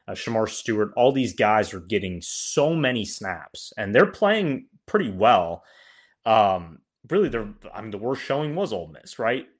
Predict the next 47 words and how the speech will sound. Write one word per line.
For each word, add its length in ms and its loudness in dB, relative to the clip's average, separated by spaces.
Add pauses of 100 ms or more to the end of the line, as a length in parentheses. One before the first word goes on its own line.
We, 80 -14
we 120 -10
can 160 0
throw 220 4
that 220 4
game 200 -2
away. 420 -2
It 60 -16
doesn't 240 0
matter. 360 -4
It 80 -2
mattered 360 2
more 200 2
for 180 -8
Ole 180 -2
Miss, 320 -6
to 100 -18
be 140 -6
honest 340 -8
with 140 -20
you. 160 -18
They 100 -4
just 180 -8
needed 240 -8
to 60 -20
keep 220 -12
winning. 380 -6 (560)
So 100 -2
that's 220 6
a 40 -4
game 360 2
that, 320 2
watch 380 2
the 80 -4
tape, 300 -4
fix 340 -4
what 100 -4
you 140 -12
can. 480 -6 (420)
But 100 -2
overall, 880 6
the 120 -6
defense 520 -2
is 100 -4
gonna 160 -4
get 180 -14
better. 440 2